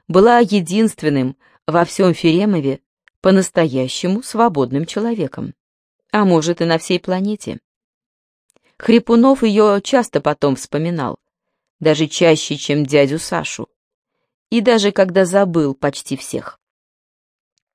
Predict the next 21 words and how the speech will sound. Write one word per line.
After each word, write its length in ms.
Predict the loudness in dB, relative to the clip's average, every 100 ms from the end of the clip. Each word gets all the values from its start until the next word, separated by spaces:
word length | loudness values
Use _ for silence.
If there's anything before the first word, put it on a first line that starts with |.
| _ _
Про 180 | -4 0
дядю 280 | 2 2 0
Сашу, 320 | 0 -2 0
между 300 | -2 -2 -4
прочим, 420 | -4 -4 -4 -10 -12 _ _ _ _ _
сказала 520 | -4 2 4 4 4
именно 520 | 2 0 -2 -2 -4
она. 240 | -4 -6 -10 _ _ _ _ _ _ _ _ _ _ _ _ _
Хрипунов 440 | -2 2 2 2 2
к 40 |
тому 240 | 0 2
времени 500 | 2 2 0 -2 -4 -8 _ _ _
провел 360 | 2 4 4 2
в 60 |
больнице 640 | 2 2 2 -2 -2 -2 -2
в 100 | 0
томительном 680 | 2 2 2 2 2 0 0
ожидании 840 | 0 0 0 0 0 0 0 -2 -6 _
то 180 | 0 2
утренних 480 | 2 0 0 -2 -2
уколов, 560 | -6 2 4 4 0